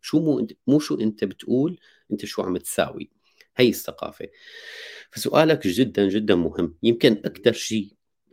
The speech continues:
<coughs> أكتر شيء، <coughs> أكتر شيء بي-، بتقدر تتوقع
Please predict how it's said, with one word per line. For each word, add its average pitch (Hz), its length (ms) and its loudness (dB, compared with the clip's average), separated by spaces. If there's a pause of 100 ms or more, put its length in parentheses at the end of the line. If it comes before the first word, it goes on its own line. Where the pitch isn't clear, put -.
<coughs> - 1500 2
أكتر - 260 -2
شيء، - 260 -6
<coughs> - 1160 2
أكتر 131 200 2
شيء - 220 -2
بي-، 92 260 -4 (400)
بتقدر 131 280 4
تتوقع 113 760 -2